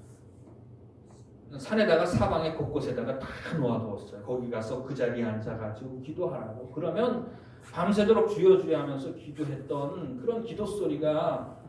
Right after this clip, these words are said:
그렇게 울려 퍼졌던 기도원들이 전국에 수두룩했었어요. 오늘날 기도원들이 다 문을 닫았잖아요. 저도 언젠가 한번,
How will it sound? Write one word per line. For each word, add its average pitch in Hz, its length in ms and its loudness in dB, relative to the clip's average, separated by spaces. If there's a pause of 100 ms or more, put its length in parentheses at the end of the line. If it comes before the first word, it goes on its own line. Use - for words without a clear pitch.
(180)
그렇게 196 300 4
울려 165 400 6
퍼졌던 143 460 -2
기도원들이 214 960 -4
전국에 147 880 -4
수두룩했었어요. - 1000 -14 (480)
오늘날 156 380 8
기도원들이 135 680 0 (380)
다 151 80 -8
문을 123 240 -2
닫았잖아요. 110 680 -6 (1000)
저도 160 280 12
언젠가 147 420 2
한번, 135 500 -2